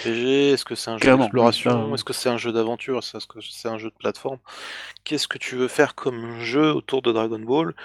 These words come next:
Speaker 1: qui peut être intéressant, qui regroupe toutes les sagas, les films, et cetera ? Euh,
Speaker 2: C'est vrai que les films,
Speaker 1: y-
Speaker 2: on en parle pas souvent, mais j'aimerais bien qu'un jeu qui,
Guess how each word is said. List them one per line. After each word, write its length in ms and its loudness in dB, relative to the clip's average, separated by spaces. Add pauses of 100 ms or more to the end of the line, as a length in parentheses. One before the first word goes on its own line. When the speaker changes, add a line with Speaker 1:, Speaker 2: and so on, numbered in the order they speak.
(220)
Speaker 1:
qui 240 -6
peut 160 4
être 160 6
intéressant, 680 2
qui 260 0
regroupe 500 2 (520)
toutes 280 -2
les 100 0
sagas, 800 6
les 160 2
films, 380 -6
et 60 -8
cetera ? 600 2 (680)
Euh, 560 6
Speaker 2:
C'est 60 8
vrai 80 4
que 60 4
les 60 2
films, 160 4
Speaker 1:
y- 20 2
Speaker 2:
on 40 2
en 60 0
parle 140 0
pas 80 -8
souvent, 260 -4
mais 120 -4
j'aimerais 220 -4
bien 140 -2
qu'un 180 -6
jeu 180 0
qui, 260 -14